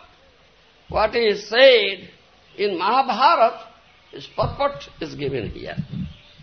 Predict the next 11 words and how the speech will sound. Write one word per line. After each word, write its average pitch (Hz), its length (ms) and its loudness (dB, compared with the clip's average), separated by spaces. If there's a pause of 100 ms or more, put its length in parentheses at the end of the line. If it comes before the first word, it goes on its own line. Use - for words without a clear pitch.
(280)
Third 277 420 2
thing, 311 560 0
Gayatri 294 540 4
Bhashya 226 680 -4 (360)
is 202 240 -8 (300)
also 294 480 4
the 240 100 -8
commentary 220 360 -2
on 196 120 -2
Gayatri 175 380 0
Mantra, 156 320 -6